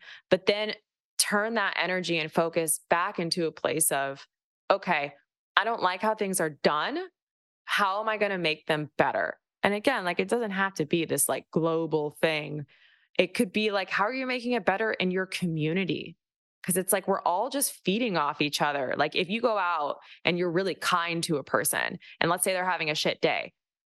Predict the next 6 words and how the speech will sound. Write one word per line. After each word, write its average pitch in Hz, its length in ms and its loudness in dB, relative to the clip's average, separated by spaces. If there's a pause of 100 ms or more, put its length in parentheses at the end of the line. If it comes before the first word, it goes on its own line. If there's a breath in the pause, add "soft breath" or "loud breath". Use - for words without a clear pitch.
(120)
your 254 180 2
kindness 226 540 -2
probably 262 460 0
will 160 160 0
shift - 500 -2
them. - 340 0